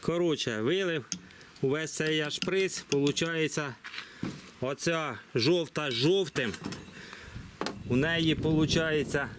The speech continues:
так, жовте, жовте, жовте. Жовте, жовте, получається один літр.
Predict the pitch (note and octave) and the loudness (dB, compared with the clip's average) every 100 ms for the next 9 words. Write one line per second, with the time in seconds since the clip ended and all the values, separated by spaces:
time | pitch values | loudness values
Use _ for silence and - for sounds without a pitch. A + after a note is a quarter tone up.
0 | - - - C3 A#2 G#2 B2+ D3 A#2+ C3+ | -14 -6 -2 0 0 0 2 2 0 0
1 | A#2 G#2 A#2+ C3+ C3+ D#3+ D#3+ D#3 - B2+ | 0 2 2 2 0 0 0 -2 -6 -4
2 | A2+ C#3 C3+ A#2 - G#2 - - - - | 0 2 2 0 -4 -6 -8 -12 -10 -10
3 | - - - - - - - - - - | -10 -14 -14 -12 -10 -8 -6 -6 -6 -6
4 | - - - - - - - - - - | -6 -6 -6 -8 -10 -14 -18 -20 -20 -12
5 | - - - C3+ - - - - - - | -10 -8 -8 -10 -14 -16 -20 -20 -20 -20
6 | - - - - - - - - - - | -20 -20 -20 -14 -14 -12 -14 -16 -16 -16
7 | - - A2+ D3 C3+ C#3 B2 C3+ E3+ D3 | -14 -4 -2 0 -2 -2 -2 0 -2 -2
8 | D3 - C#3 D3 - D3+ C#3+ - C#3+ - | -6 -2 0 0 0 -2 -2 -4 -4 -4
9 | C3 C3+ C3+ B2+ D3 D3 C#3+ A#2+ | -2 0 2 4 4 4 0 -2